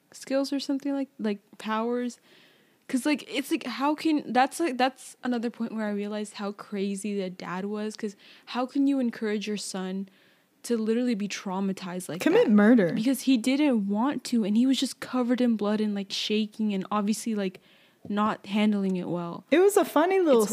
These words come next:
Speaker 2: scene,
Speaker 1: horrible.
Speaker 2: but it, it's just so, it just shows you the, the trauma that these kids had to endure, endure. It's, it's really, um, yeah, poor baby Ben. And then we've got Vanya watching from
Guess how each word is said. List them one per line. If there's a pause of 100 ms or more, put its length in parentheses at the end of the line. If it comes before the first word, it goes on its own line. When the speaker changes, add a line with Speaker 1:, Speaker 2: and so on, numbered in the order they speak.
Speaker 2:
scene,
Speaker 1:
horrible.
Speaker 2:
but
it,
it's
just
so,
it
just
shows
you
the,
the
trauma
that
these
kids
had
to
endure,
endure.
It's,
it's
really,
um, (840)
yeah,
poor
baby
Ben. (720)
And
then
we've
got (100)
Vanya
watching
from